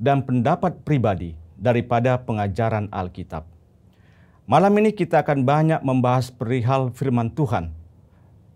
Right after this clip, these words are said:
versus tradisi keagamaan yang selalu diterapkan oleh para pemuka agama Yahudi dalam pelayanan mereka terhadap sesamanya bangsa Yahudi.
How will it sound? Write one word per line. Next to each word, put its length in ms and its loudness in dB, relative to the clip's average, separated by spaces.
versus 480 0
tradisi 480 0
keagamaan 800 0
yang 240 0
selalu 720 2
diterapkan 640 -4
oleh 400 4
para 480 0
pemuka 720 0
agama 480 0
Yahudi 560 -2
dalam 480 2
pelayanan 480 2
mereka 480 0
terhadap 400 4
sesamanya 640 0
bangsa 480 -2
Yahudi. 480 -6